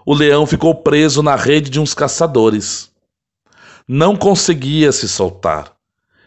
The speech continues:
e fazia a floresta inteira tremer com seus urros de raiva. Nisso apareceu o ratinho. Com seus dentes afiados,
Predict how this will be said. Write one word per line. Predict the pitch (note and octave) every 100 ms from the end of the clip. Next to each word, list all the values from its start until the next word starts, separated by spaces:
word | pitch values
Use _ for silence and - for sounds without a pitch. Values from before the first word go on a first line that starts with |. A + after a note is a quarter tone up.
| _
e | C3+
fazia | B2+ D3+ C3 G#2+ D3+ F3+ E3+
a | D3+
floresta | - C3+ B2+ C#3 D#3+ - D#3+
inteira | D3+ - - E3 E3+ E3
tremer | E3 D3 B2 C3 D#3+
com | D#3 C#3+
seus | - C3+ A2 A#2+
urros | A3 F3+ D#3+ B2
de | C#3
raiva. | G2 F#2 E2+ F2 E2 - _ _ _ _ _ _ _ _ _ _ _ - - - D#3+
Nisso | F#3 G3 - E3+
apareceu | - E3 E3 - D3+ C#3
o |
ratinho. | B2+ C#3+ - G#2 G2 E2+ - _ _ _ _ _ _ _ _ _ -
Com | -
seus | - G2+ E2+
dentes | E2 A2 A2 G#2
afiados, | G2+ - F#2 G2+ C3 B2 B2 - -